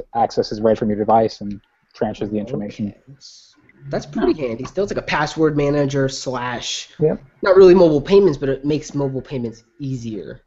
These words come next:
Speaker 1: Right.
Speaker 2: that's, that's interesting. I could see an evolution of that with B B M Money maybe tied in.
Speaker 1: Makes my wallet thinner.
Speaker 2: <laughs> Makes my, exactly.
Speaker 1: Storm
Speaker 2: That's
Speaker 1: device is so big. So heavy.
Speaker 2: B-Dog, Brandon, B-MO, tell me about a slider.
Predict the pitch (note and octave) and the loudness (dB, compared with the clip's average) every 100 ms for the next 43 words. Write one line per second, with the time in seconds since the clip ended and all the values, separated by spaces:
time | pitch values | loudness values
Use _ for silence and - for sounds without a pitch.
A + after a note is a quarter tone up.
0 | C3 B2 G#2 - - E3 C#3 A#2 A#2 - | 0 2 2 -2 -12 -10 -6 -6 -8 -16
1 | G#2+ - _ A2+ C3+ F#3 - E3 D3 C3+ | -16 -16 _ -8 -4 -4 0 2 2 2
2 | C3+ C3+ C3+ C3+ A2+ A#2 G#2+ G2+ A#2 B2 | 2 0 0 -2 -4 -6 -8 -10 -10 -8
3 | A#2+ A#2+ A2+ G#2+ A2 G#2+ G#2+ G#2+ - A2 | -6 -6 -4 -4 -4 -6 -8 -10 -14 -10
4 | G#2+ G#2+ G#2 G#2 - B2+ B2+ B2+ A2+ A#2 | -6 -6 -6 -10 -10 -8 -4 2 4 6
5 | A#2 - - B2+ G#2 - - _ _ - | 4 2 0 0 0 -6 -18 _ _ -12
6 | G3+ - F3 - C#3+ D3+ C3+ - C#3 D3 | -12 -12 -18 -16 -6 -4 -4 -4 -4 -2
7 | D#3+ A3+ A4 G4+ F#3+ F#3+ D#3 C#3 B2+ C3 | 0 2 0 -4 2 6 6 4 -2 -4
8 | - B2 - - C3+ D3+ - G3 - - | -4 -6 -8 -6 -4 -6 -10 -16 -20 -20
9 | _ - C3 F#3+ A3 F#3+ E3 C#3 C3+ F3+ | _ -8 0 4 4 4 4 4 4 4
10 | G#3 F#3 D3 B2+ - - G#3 G#3 D3+ B2+ | 6 6 4 2 -4 0 4 6 6 4
11 | - _ _ - F#3+ F#3 F3 - F#3 F3+ | -2 _ _ 0 4 4 0 -2 0 0
12 | D3+ B2+ | 0 -6